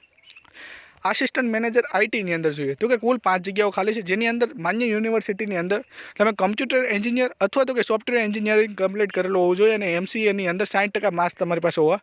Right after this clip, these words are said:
જરૂરી છે. ઉંમર, ઉંમર મર્યાદાની અંદર બત્રીસ વર્ષનો અનુભવ, તો સોરી, બત્રીસ વર્ષની વય મર્યાદા નક્કી કરવામાં આવેલી છે. અનુભવની અંદર પાંચ વર્ષનો તમારી પાસે અનુભવ હોવો જોઈએ અને પગાર ધોરણ છે તે પચીસ હજાર રૂપિયા રાખવામાં આવેલું છે. ફ્રન્ટ ડેસ્ક ઓફિસર ગ્રેડ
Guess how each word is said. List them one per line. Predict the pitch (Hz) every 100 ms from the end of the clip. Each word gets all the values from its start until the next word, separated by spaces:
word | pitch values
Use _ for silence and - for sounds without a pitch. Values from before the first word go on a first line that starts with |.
| _
જરૂરી | - 165 160
છે. | 139 135 - - - - - _ -
ઉંમર, | 233 226 247 240 262
ઉંમર | 214 247
મર્યાદાની | 233 240 233 233 226
અંદર | 220 226
બત્રીસ | 180 185 - 247
વર્ષનો | 220 208 233
અનુભવ, | 190 208 226 240
તો | 208
સોરી, | 175 196 170
બત્રીસ | 151 185 220 226
વર્ષની | 208 214 - 208
વય | 185
મર્યાદા | 190 196 208 196
નક્કી | 175 214
કરવામાં | 202 208 208
આવેલી | 196 208
છે. | 208 220 -
અનુભવની | 180 233 254 240
અંદર | 233 226
પાંચ | 220 226 233
વર્ષનો | 226 214
તમારી | 202 202 196
પાસે | 190 170
અનુભવ | 160 190 220
હોવો | 220 214
જોઈએ | 214 233
અને | 190
પગાર | 170 190
ધોરણ | 180 185 185
છે | 196
તે | 185
પચીસ | - 175 214 185
હજાર | 175 165
રૂપિયા | 160 165
રાખવામાં | 147 180 165
આવેલું | 156 143 135
છે. | 143 - _ _ _ - - - - _ -
ફ્રન્ટ | 226 254
ડેસ્ક | 254 247 - - -
ઓફિસર | 202 240 233
ગ્રેડ | 196 214 214